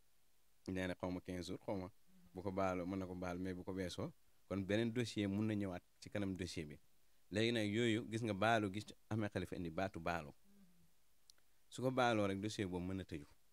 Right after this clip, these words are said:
Dégg nga? Léegi nag kon man kilifa diine actuellement mënuñoo wax ne Sonko, mën nañoo mën a bañ a wax ne Sonko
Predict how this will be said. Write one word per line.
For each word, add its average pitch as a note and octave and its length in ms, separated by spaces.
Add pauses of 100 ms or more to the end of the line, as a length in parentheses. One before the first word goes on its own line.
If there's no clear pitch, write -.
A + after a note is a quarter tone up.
(720)
Dégg F#2+ 180
nga? D#2 100 (220)
Léegi G2 200
nag G2+ 120
kon F#2 140
man G2 240 (160)
kilifa A#2 220
diine G2 260
actuellement F#2+ 540 (720)
mënuñoo A2+ 400
wax G#2 100
ne G2 100
Sonko, G#2 600
mën G#2+ 140
nañoo A2+ 220
mën G2+ 180
a - 40
bañ F#2+ 180
a G2 60
wax F#2 120
ne F2+ 120
Sonko G#2 500